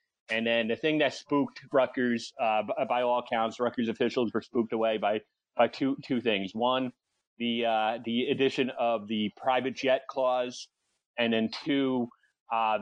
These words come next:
the, the opt-out. If, if the facility, you know, and, and Greg Schiano wanted a completely new, uh, tear down the Hale Center, a completely new football building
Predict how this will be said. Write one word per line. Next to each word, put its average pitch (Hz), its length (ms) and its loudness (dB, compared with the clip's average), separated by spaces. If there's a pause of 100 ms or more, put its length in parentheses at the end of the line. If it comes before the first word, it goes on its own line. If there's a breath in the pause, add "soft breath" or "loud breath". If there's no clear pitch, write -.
the, 120 400 0
the 120 320 0
opt-out. 123 540 0 (120)
If, 117 220 2 (160)
if 120 400 0
the 120 120 4
facility, 139 840 -2
you 131 120 -2
know, 120 120 4
and, 120 180 -2
and 123 140 0
Greg 127 200 0
Schiano 127 280 0
wanted 117 300 2
a 107 40 0
completely 139 480 -2
new, 123 380 2 (480 loud breath)
uh, 110 320 0 (560)
tear 135 160 0
down 135 220 0
the 127 80 0
Hale 135 180 2
Center, 127 440 0
a - 40 -12
completely 135 400 0
new 131 160 2
football 120 380 -2
building 120 360 0